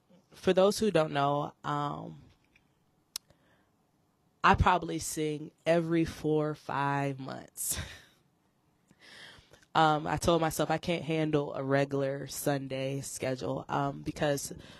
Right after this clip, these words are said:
of the narrative that I'm dealing with in my head, and that is one of them.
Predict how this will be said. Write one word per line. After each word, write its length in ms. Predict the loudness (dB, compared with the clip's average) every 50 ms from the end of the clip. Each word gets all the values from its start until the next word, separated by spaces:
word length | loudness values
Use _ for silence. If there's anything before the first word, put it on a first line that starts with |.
| -20 -20 -20 -20 -20 2 4
of 140 | 6 6 6
the 100 | 4 2
narrative 440 | 4 4 4 4 4 4 2 4 4
that 120 | 2 2
I'm 160 | 2 0 -2
dealing 380 | -2 0 2 2 2 2 0 0
with 160 | -2 0 -2
in 100 | -2 -2
my 140 | -2 -4 -4
head, 360 | -2 0 0 0 0 -2 -4
and 220 | -6 -6 -6 -6 -6
that 200 | -6 -6 -4 -2
is 360 | -2 -2 -4 -4 -8 -10 -10
one 300 | -8 -4 -2 -2 0 0
of 140 | -2 -4 -6
them. 300 | -10 -12 -12 -12 -16